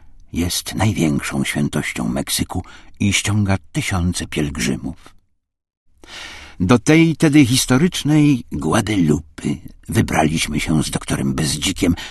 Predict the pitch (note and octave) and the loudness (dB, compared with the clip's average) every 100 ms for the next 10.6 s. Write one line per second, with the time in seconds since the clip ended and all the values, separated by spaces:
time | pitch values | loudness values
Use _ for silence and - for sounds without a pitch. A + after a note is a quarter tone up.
0 | - - _ _ _ G#2 A#2 C#3 C3 A#2+ | -18 -20 _ _ _ 0 2 2 4 2
1 | - F2+ F#2+ A#1+ A#1+ A#1+ - - - D#2 | 2 2 2 0 -2 -4 -4 -4 -2 -2
2 | C2 - - D#2+ - - - _ - - | 0 0 0 -4 -8 -18 -20 _ -6 0
3 | D3 D#3 - C#3 C3 B2+ A2+ G#2 E2+ E2+ | 2 2 2 4 6 6 6 4 4 4
4 | F#2 F2 F#2+ F#2+ - F#2 - - - F2+ | 4 4 2 2 2 -2 -2 -6 -4 -4
5 | - - - - - - - - _ _ | -2 -4 -6 -8 -10 -10 -18 -20 _ _
6 | _ _ _ - - - - - - - | _ _ _ -20 -20 -20 -20 -20 -20 -20
7 | - D#2+ B2+ C#3+ E3 A#3 - G3+ - - | -8 4 6 6 6 4 4 4 2 -4
8 | - - - D3+ - - G2+ G#2+ D3+ C3+ | -18 0 2 2 0 -2 0 2 4 4
9 | C3+ A2 F#2+ F#2+ - - - C3 - - | 4 2 2 2 2 -4 -2 -2 0 2
10 | G2+ - - C3 - - | 0 0 -2 -2 -2 -6